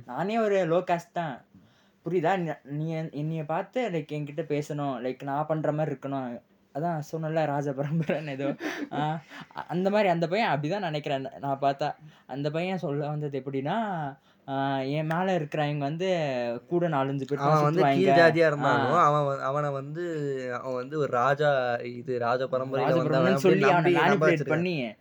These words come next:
Speaker 1: அவனை சப்ர-, அவன், அவனுக்கு எப்படி இருக்குன்னா, நம்ம சப்ரஷன், சப்ரஷன்ல இருந்து வெளியே போனா போதும்னு இருக்கும் அவனுக்கு.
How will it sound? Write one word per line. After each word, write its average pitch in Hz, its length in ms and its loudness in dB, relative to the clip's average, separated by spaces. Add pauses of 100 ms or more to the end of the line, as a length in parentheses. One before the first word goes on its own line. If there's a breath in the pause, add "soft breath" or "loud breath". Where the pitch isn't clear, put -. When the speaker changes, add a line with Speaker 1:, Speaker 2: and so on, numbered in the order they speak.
(240 soft breath)
Speaker 1:
அவனை 135 300 -2
சப்ர-, 156 360 0
அவன், 143 260 -4
அவனுக்கு 180 380 0
எப்படி 202 180 2
இருக்குன்னா, 208 300 0
நம்ம 175 440 0
சப்ரஷன், 180 640 -6 (200)
சப்ரஷன்ல 160 480 -4
இருந்து 208 340 -2
வெளியே 160 240 0
போனா 160 320 -2
போதும்னு 151 260 -2
இருக்கும் 135 240 -6
அவனுக்கு. 123 400 -12